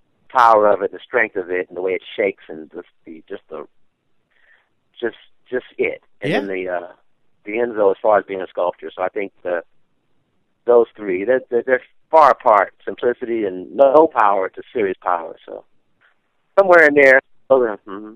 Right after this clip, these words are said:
Speaker 2: I've seen, uh, several of your tapestries of those vehicles, which is
Speaker 1: Mm-hmm.
Speaker 2: pretty darn cool. I remember seeing an Enzo,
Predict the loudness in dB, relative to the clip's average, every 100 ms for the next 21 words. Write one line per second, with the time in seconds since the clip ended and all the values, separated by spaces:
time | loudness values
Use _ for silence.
0 | -8 -6 -6 -6 -6 -2 -2 -2 -2 -2
1 | -4 -6 -12 -18 -14 -10 -8 -6 -4 -4
2 | -4 -6 -6 -6 -8 -10 -10 -10 -8 -12
3 | -12 -10 -8 -10 -12 -10 -8 -6 -8 -8
4 | -8 -10 -12 -8 -8 -8 -12 -18 -20 -20
5 | _ _ -16 -14 -12 -12 -10 -10 -8 -6
6 | -6 -6 -6 -6 -8 -12 -10 -8 -8 -8
7 | -10 -12 -12 -14 -14 -14 -14 -12 -12 -10
8 | -8 -10